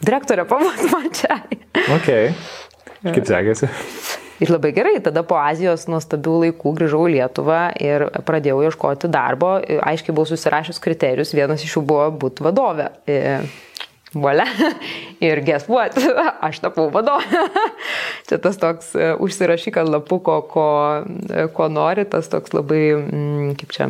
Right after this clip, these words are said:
Speaker 1: e, gal popsiškai skambantis, ane?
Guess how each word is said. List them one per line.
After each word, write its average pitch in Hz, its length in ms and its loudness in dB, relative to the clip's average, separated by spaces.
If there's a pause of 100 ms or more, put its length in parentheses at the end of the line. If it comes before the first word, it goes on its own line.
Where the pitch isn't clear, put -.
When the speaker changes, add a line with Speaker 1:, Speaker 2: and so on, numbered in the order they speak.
(1600)
Speaker 1:
e, 147 500 0
gal 143 240 0
popsiškai 151 680 -2
skambantis, 147 720 -2
ane? 160 400 2